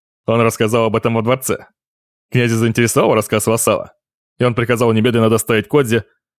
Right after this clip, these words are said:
но чтобы тот обязательно взял с собой Кокэмона. Когда Нобунага увидел картину, то не смог скрыть удивление.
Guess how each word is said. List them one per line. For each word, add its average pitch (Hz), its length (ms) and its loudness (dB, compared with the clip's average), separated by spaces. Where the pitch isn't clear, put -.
но 131 220 2
чтобы 120 220 0
тот 123 140 0
обязательно 139 380 2
взял 135 240 0
с - 40 -6
собой 110 220 0
Кокэмона. 110 560 -6
Когда 117 260 0
Нобунага 113 380 0
увидел 110 260 2
картину, 120 460 -2
то 123 100 0
не 113 100 0
смог 117 220 -4
скрыть - 260 -4
удивление. 139 580 -2